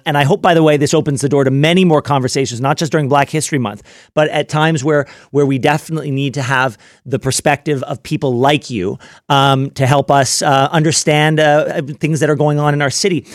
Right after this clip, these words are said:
Um, the way you've described Ahabo Black North reminds me in a lot of ways of the characteristics that I associate with Wes Hall. Uh, how much of him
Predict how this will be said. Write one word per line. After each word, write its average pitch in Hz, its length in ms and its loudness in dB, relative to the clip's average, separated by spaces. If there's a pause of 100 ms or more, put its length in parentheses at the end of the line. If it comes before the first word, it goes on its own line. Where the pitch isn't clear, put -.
(200)
Um, 185 260 2
the 175 140 2
way 180 160 4
you've 254 240 2
described 165 480 0
Ahabo 131 400 0
Black 139 320 0
North 123 400 -4
reminds 139 640 2
me 147 80 0
in 135 60 0
a 131 40 0
lot 135 220 4
of 113 80 -4
ways 123 180 0
of 107 80 -8
the - 60 -10
characteristics 147 800 -4
that 135 80 -4
I 123 120 4
associate 127 720 -2 (240)
with 135 360 0
Wes 127 360 -2
Hall. 120 400 -2 (640)
Uh, - 160 -6
how 294 240 4
much 392 220 0
of - 100 0
him 131 440 -2